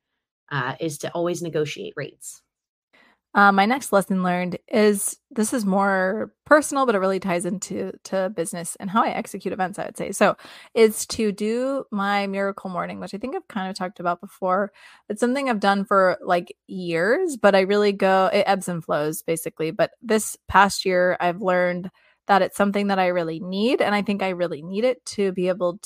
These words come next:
Speaker 2: to sustain what I do with my time. So my business and then how I execute events. And so to me, it's crucial. To me, it's like, I've tried a lot of things. I've read a lot of books. I've heard a lot of things. And I'm still trying to figure out what works for me. But one thing that for sure does, and I've done it long enough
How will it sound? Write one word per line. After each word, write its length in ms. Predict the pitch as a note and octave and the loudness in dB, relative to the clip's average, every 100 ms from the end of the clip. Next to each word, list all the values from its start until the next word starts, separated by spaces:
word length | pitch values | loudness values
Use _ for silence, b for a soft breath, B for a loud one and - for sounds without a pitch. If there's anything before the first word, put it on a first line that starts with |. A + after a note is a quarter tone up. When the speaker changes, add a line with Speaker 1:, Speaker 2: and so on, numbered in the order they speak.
| - | -12
Speaker 2:
to 600 | F#3+ F3 F3 E3+ E3 E3 - | -6 -4 -4 -4 -6 -8 -10
sustain 880 | - F#3 - - F3+ F3+ F3 F3 G3+ - _ _ _ - | -14 -10 -10 -4 -2 -2 -4 -6 -10 -12 _ _ _ -4
what 160 | F#3+ F3 | 2 2
I 120 | E3 | 2
do 400 | E3 E3+ A3+ G4+ - G3+ | 0 2 2 2 -2 -6
with 140 | F#3+ | -4
my 100 | F3 | -4
time. 300 | E3 D3+ F3+ b b | -4 -6 -6 b b
So 200 | b - | b -4
my 140 | F#3+ F3 | -2 0
business 480 | G#3 A3 G#3 G3+ - | 0 0 -2 -4 -4
and 140 | G3+ | -4
then 120 | F#3 F3 | -4 -2
how 100 | F3 | 0
I 120 | D#3 | 0
execute 420 | D#3 - F#3+ F3+ | -4 -10 -10 -6
events. 400 | E3+ D3+ - - b b b | -4 -6 -8 -16 b b b
And 100 | G3+ | -2
so 140 | A3+ A3 | 2 2
to 120 | B3 | 2
me, 100 | C#4 | 2
it's 280 | A4 G3 - | 0 -2 -2
crucial. 340 | G#3+ F#3 F3+ | 0 0 0
To 80 | F#3 | -2
me, 160 | A3 | -2
it's 200 | B3 A#3+ - | -2 -4 -2
like, 180 | G#3 | 0
I've 120 | G3+ G#3 | 0 -2
tried 180 | A#3 | 0
a 60 | B3+ | 2
lot 160 | B3+ A#3+ | 4 2
of 120 | G#3+ | 2
things. 300 | G3+ G#3 G3 | 0 2 0
I've 80 | F3 | 2
read 140 | F#3 | 4
a 20 | |
lot 160 | F#3 F3+ | 4 4
of 80 | F3+ | 2
books. 260 | E3+ D#3+ | 0 -2
I've 120 | F3 | -6
heard 80 | F#3+ | 0
a 80 | F3 | 2
lot 140 | F3 | 2
of 60 | E3+ | 2
things. 280 | - E3 F3 | -2 -6 -6
And 80 | F3+ | -4
I'm 40 | |
still 180 | - A3+ | 2 2
trying 180 | A3+ G#3 | 4 2
to 80 | |
figure 240 | G3+ F#3 F3+ | 2 0 4
out 140 | E3+ | 6
what 60 | E3+ | 4
works 220 | E3 - | 0 -4
for 140 | F3+ | -6
me. 180 | E3+ E3 | -6 -4
But 140 | E3 F#3 | -4 -2
one 100 | F#3 | -2
thing 140 | G3 | -2
that 160 | F#3 - | -2 -4
for 100 | E3+ | -8
sure 320 | - G3+ G#3 | 0 2 4
does, 500 | G3+ D#3+ F3 G#3+ A3 | 4 6 6 4 2
and 80 | G3 | -4
I've 140 | F3 | -4
done 140 | F3 | -4
it 60 | E3+ | -4
long 200 | E3 F3 | -4 -4
enough 160 | E3+ | -8